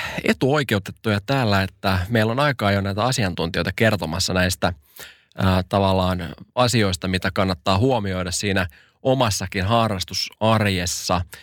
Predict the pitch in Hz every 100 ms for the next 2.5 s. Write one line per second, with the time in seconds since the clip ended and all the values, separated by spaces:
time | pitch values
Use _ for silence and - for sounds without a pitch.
0 | - - - _ - 104 92 92 90 80
1 | _ 113 104 101 95 92 - - 101 -
2 | 101 - _ -